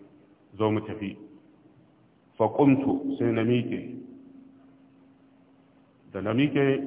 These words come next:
ila shajaratin, sai muka tafi ga wata bishiya. Annabi ya kira abin da sunan bishiya, iyakar abin da zai, zai iya kamanta shi da shi kenan.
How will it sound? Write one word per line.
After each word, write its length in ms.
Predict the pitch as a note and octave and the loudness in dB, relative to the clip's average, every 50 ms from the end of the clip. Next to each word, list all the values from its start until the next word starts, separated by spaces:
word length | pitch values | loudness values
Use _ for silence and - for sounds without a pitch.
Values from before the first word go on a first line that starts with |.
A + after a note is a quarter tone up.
| - - - - - - - - - | -8 -8 -8 -10 -10 -10 -10 -10 -6
ila 360 | - A2+ A2 A#2+ B2 B2+ B2+ A#2+ | -4 0 2 4 4 4 4 2
shajaratin, 640 | - - D#3+ C3 A#2+ B2 A#2+ B2 A#2+ - A#2+ G#2 - - | 0 0 0 2 2 2 2 2 0 -2 -4 -4 -4 -2
sai 100 | C#3 C3+ | -2 0
muka 220 | C#3 - C#3+ C#3 | 0 0 0 -2
tafi 260 | - G#2+ G2+ - B2 A2 | -4 -4 -6 -4 -4 -2
ga 80 | G#2+ | 0
wata 240 | G2+ G#2 G#2 - A#2+ | -2 -2 -2 -2 -4
bishiya. 520 | G2+ G#2+ A2+ - - C#3 A2+ F#2+ D2 - - - - - - - - - - _ - - - _ _ _ _ _ | -4 -4 -6 -6 -2 -2 -2 -2 -2 -4 -10 -14 -18 -20 -20 -20 -20 -20 -20 _ -20 -20 -20 _ _ _ _ _
Annabi 260 | - F#2+ A2+ A#2+ A#2 A#2 | -4 -2 -2 0 2 4
ya 120 | A2+ A#2 A#2 - | 2 2 2 2
kira 260 | C3+ B2 B2 A#2+ A2 | 2 4 4 4 4
abin 320 | A2 G#2+ B2 A#2+ A2+ A2+ G2+ | 2 0 0 0 0 0 -2
da 80 | G#2 G#2 - | -4 -6 -4
sunan 320 | A#2+ A2+ A2+ A2 A2 G#2+ G#2 | -4 -2 0 0 0 0 0
bishiya, 500 | A2+ A2 - - A#2+ G#2 F2 - - - - - - - - - - _ _ _ _ _ _ _ _ _ _ _ _ _ - | -2 -2 -2 0 0 -2 -2 -4 -8 -12 -18 -20 -20 -20 -20 -20 -20 _ _ _ _ _ _ _ _ _ _ _ _ _ -2
iyakar 420 | A#2+ A2+ G#2+ G2+ A2 A#2 A#2+ G2 | 0 2 2 2 4 2 2 2
abin 180 | G2+ A2+ A2+ G#2+ | 0 -2 -2 -4
da 120 | G#2 G2+ | -4 -4
zai, 180 | G2 A2 A#2 - A2+ | -4 -4 -6 -6 -6
zai 100 | A2 B2 | -4 -4
iya 160 | A#2+ A2+ A2+ G#2+ | -2 0 -2 -2
kamanta 460 | - B2 A#2+ A2+ G#2+ - A#2+ A2+ G#2+ | 0 -2 -2 -2 0 2 2 0 2
shi 120 | - B2+ | 2 -2
da 80 | G#2+ G2 | -4 -4
shi 160 | - - A2 - - | -4 -6 -8 -8 -8
kenan. 300 | G#2 F2 - - - - | -10 -12 -12 -14 -18 -20